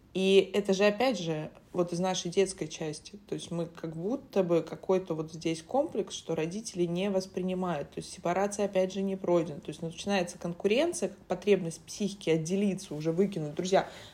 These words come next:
опять же, возвращаемся к эволюции. Вот почему у нас происходит в пубертате такой вот этот переходный возраст, когда с-,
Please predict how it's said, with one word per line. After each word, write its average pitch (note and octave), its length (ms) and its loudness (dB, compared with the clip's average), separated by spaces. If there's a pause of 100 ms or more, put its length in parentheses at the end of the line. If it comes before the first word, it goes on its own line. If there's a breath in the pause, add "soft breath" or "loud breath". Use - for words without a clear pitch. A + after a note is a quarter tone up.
опять F#3 320 8
же, E3 60 4
возвращаемся F3 500 0
к - 80 -6
эволюции. F#3+ 520 0
Вот E3 200 -4
почему C#4 320 -2
у - 20 2
нас G3+ 220 0
происходит G3 480 2
в - 60 -16
пубертате F3+ 580 4
такой G3 260 4
вот F3 160 0
этот D#3+ 200 -4
переходный F3 520 4
возраст, G#3+ 460 4
когда G3 420 4
с-, E3 80 -6